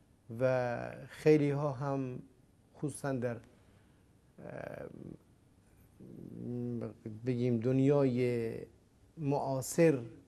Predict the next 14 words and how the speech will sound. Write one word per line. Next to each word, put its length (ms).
با 140
توجه 480
به 500
زمینه‌های 1040
منفی 640
که 160
در 320
اذهان 520
وجود 460
داره، 420
شاید 300
کلاً 240
نگاه، 600
نگاه 380